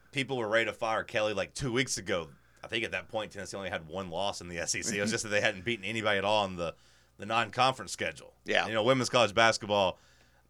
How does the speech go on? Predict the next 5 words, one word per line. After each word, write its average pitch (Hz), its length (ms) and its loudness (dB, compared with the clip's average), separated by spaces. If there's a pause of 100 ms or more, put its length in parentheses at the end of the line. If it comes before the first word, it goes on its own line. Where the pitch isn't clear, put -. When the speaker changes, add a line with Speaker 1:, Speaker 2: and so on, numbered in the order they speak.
(240)
Speaker 1:
everybody 117 540 8
that's 107 260 4
elite 104 420 -2
plays 101 300 -4
everybody. 107 520 -2